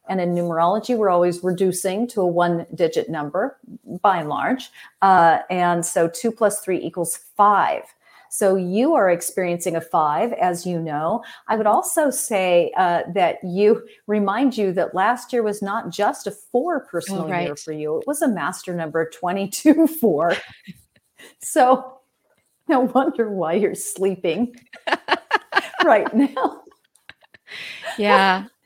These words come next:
Speaker 1: Oh
Speaker 2: Yeah.
Speaker 1: my God. <laughs>
Speaker 2: Yeah,
Speaker 1: Um,
Speaker 2: I, I did
Speaker 1: so
Speaker 2: a,
Speaker 1: for the
Speaker 2: a, a, a podcast episode and a blog post,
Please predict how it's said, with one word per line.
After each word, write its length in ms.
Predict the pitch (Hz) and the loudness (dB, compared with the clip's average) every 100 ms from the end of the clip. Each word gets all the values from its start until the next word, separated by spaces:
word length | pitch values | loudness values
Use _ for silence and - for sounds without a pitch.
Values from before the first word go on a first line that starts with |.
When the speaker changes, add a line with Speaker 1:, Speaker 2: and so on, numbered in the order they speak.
| - - - 311 | -20 -18 -2 6
Speaker 1:
Oh 160 | 359 | 8
Speaker 2:
Yeah. 160 | 339 302 | 8 6
Speaker 1:
my 60 | |
God. 1200 | 285 269 254 220 226 302 440 403 - 359 359 302 - | 6 6 6 4 0 2 4 2 2 -4 -4 -6 -8
<laughs> 160 | - - | -8 0
Speaker 2:
Yeah, 320 | 208 202 196 | 6 8 8
Speaker 1:
Um, 40 | |
Speaker 2:
I, 260 | 226 220 220 - | 6 4 0 -2
I 120 | 208 220 | -2 0
did 180 | 214 | 2
Speaker 1:
so 120 | 214 262 | 4 4
Speaker 2:
a, 80 | |
Speaker 1:
for 120 | 202 302 - - | 2 0 -4 -2
the 60 | 196 | 0
Speaker 2:
a, 380 | 185 131 180 175 - | 2 0 -2 -4 -6
a, 240 | 185 180 | -4 -4
a 20 | 170 | -6
podcast 680 | - 196 196 - 208 208 - | -6 -6 -6 -8 -12 -12 -14
episode 540 | 190 196 - 185 180 | -16 -16 -12 -10 -10
and 260 | - 180 170 | -12 -12 -12
a 80 | 156 | -10
blog 480 | 170 160 156 160 196 - | -8 -4 -4 -6 -10 -14
post, 480 | 170 147 147 - | -8 -8 -8 -16